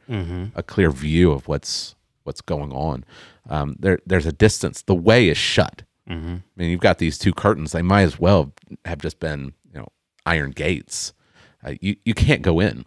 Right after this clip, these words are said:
Speaker 1: Uh-huh.
Speaker 2: Um, so as long as, as long as that, that first section is standing, there's no, there's no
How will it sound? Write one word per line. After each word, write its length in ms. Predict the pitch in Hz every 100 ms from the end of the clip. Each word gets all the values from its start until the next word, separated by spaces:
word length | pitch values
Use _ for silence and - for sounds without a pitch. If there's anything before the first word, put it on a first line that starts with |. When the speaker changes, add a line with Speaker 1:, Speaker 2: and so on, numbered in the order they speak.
| -
Speaker 1:
Uh-huh. 240 | 87 85 82 _ _ _ _ _ _ -
Speaker 2:
Um, 320 | - 87 80 78
so 180 | - 107
as 120 | 87
long 340 | 104 113 131 104
as, 260 | 95 - -
as 200 | 107 92
long 340 | 113 127 143
as 180 | 117 90
that, 300 | 98 95 - - - - -
that 380 | 82 95 90 -
first 680 | - - 107 90 - - -
section 500 | - 107 - - 87
is 140 | 80
standing, 800 | - - - 92 110 87 69 - _ - _ -
there's 240 | 92 -
no, 580 | 90 87 87 82 76 76 - _ _ _ _ -
there's 220 | 87 -
no 300 | 90 80 73